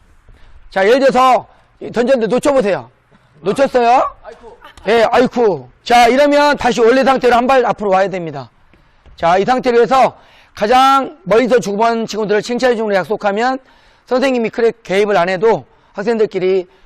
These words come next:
던지받기를 열심히 하게 됩니다. 자, 한번 해보겠습니다. 저희가 활동을. 자, 시작. 네. 자, 흰 선까지만 가볼게요. 양쪽에 흰 선까지만. 자, 이제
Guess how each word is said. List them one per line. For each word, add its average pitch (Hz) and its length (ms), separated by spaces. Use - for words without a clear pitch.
던지받기를 185 520
열심히 175 260
하게 180 140
됩니다. 147 360
자, 190 240
한번 208 240
해보겠습니다. 214 440
저희가 175 220
활동을. 180 440
자, 190 380
시작. 202 300
네. 165 180
자, 160 240
흰 254 160
선까지만 254 440
가볼게요. 180 540
양쪽에 185 340
흰 196 80
선까지만. 180 680
자, 175 180
이제 190 280